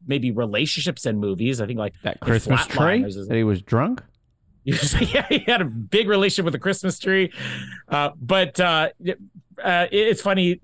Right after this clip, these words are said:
Speaker 1: you know, sometimes you hear these actors where it's like they've been around forever and they've never done, like, a love story. And it's not an easy thing to do because it is the most overdone thing in Hollywood. And he really pulled it off. Like, he made you feel for Jack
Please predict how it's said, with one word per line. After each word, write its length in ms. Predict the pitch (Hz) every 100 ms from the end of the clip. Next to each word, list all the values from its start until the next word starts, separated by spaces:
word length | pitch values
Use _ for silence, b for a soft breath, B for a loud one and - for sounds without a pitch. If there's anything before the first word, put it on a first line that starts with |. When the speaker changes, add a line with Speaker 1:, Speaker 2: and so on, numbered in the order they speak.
| -
Speaker 1:
you 120 | 180
know, 100 | 170 -
sometimes 440 | - 170 175 175
you 80 | 156
hear 120 | 147
these 180 | 151 127
actors 440 | 120 185 160 127
where 60 | 120
it's 80 | 120
like 120 | 123
they've 140 | 123
been 120 | 113 143
around 160 | 139
forever 380 | 127 117 147 147
and 100 | 117
they've 160 | 110 104
never 260 | 113 123
done, 440 | 120 117 123 127 113 b b _ -
like, 200 | 117 107
a 80 | 127
love 280 | 117 156
story. 460 | 165 - 123 107 110
And 120 | 113
it's 160 | 143 -
not 200 | 208 233
an 60 | -
easy 340 | 185 180 170
thing 160 | - 151
to 80 | 135
do 280 | 107 214 120
because 280 | 123 147 139
it 100 | 147
is 180 | 123
the 160 | - 143
most 160 | 143 -
overdone 400 | 151 139 135 127
thing 140 | 135
in 60 | 101
Hollywood. 560 | 113 165 160 98 95 b b b b -
And 400 | 151 165 143 -
he 220 | - 220
really 300 | 170 185 190
pulled 220 | - 175
it 40 | 185
off. 100 | 180
Like, 120 | 143
he 200 | - 247
made 260 | 208 208 160
you 120 | 196
feel 360 | - 170 170 170
for 200 | - 123
Jack 640 | 98 147 226 110 98 -